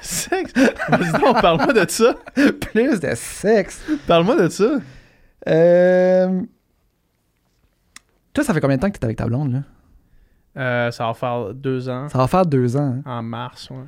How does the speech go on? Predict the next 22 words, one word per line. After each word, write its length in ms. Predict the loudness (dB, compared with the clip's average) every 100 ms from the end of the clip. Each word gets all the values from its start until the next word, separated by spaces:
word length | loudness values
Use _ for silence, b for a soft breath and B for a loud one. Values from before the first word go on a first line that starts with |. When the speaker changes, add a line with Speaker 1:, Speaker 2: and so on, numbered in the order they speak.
| -14
Speaker 2:
J'ai 80 | -6
l'impression 180 | 0 2
que 140 | 2 4
deux 380 | 4 4 4 4
ans, 240 | 4 4
là, 240 | 2 0 -2 _ _ _ -10
Speaker 1:
Ouais. 220 | -10 -10 -14 -20 _ -20 -20 -20
Speaker 2:
c'est 240 | -20 -2 0
le 140 | 2
f-, 120 | 0 -4
la, 200 | -4 -4
deux 380 | -2 2 2 2
ans, 180 | 0 -2
c-, 320 | -6 -16 -20 _ _ _ _
c'est 160 | -8
la 140 | -4 -4
fin 180 | -4 -2
de 60 |
la 100 | -2
lune 180 | 0 0
de 80 | 0
miel. 280 | -2 -4